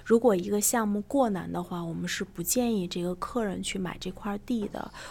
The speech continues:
我们会利用自己的经验呢，会分析这块地本身的属性。如果这块地上有这个洪水区域，我们会分，我们会分析这个洪水区所带来的一个影响。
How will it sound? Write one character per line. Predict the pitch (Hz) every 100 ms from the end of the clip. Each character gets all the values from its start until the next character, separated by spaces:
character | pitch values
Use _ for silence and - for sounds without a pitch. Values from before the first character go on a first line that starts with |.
| - -
我 | 185
们 | 185
会 | 254
利 | 240
用 | 254 240 220
自 | 240
己 |
的 | 202 160
经 | - 220 226
验 | 220 196
呢， | 170
会 | - 190
分 | 196 220 220
析 | - 214
这 | 214
块 | 214 208 202
地 | 214 196
本 | 196 -
身 | - 220
的 | 214 208
属 | - -
性。 | - - 170 - - -
如 | - 240
果 | 220
这 | 214
块 | 214 214
地 | 220 220
上 | 202 185
有 | 190 160 170
这 | 180
个 | 185 175
洪 | - 175
水 | 202 190 156
区 | - - 208
域， |
我 | 196
们 | 165 165
会 | 185
分， | - 202
我 | - 185
们 | 175
会 | 196
分 | 196 214 220
析 | 220
这 | 214
个 | 180
洪 | 170 185
水 | 196 -
区 | - 208
所 | 208 151
带 | - 190
来 | 180 180
的 | 196
一 |
个 | 202
影 | 190 175 165
响。 | 190 202 170